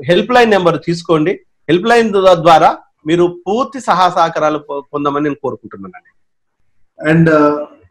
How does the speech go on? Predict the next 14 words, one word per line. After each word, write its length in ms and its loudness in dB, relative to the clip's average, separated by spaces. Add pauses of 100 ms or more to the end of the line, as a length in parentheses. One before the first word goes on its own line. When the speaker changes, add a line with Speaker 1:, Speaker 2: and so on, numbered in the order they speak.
(240)
Speaker 2:
ఇప్పుడు 240 0
ఏదైతే, 800 2 (100)
uh, 60 -4
treatment 680 0
ఇంటి 300 4
దగ్గర 460 2
isolation 500 0
లో 60 2
మీరు 200 0
అందిస్తున్నారో, 760 -6 (280)
ఏదైతే 280 2
ప్యాకేజెస్ 600 0
ఉన్నాయో 260 2
చాలా, 480 2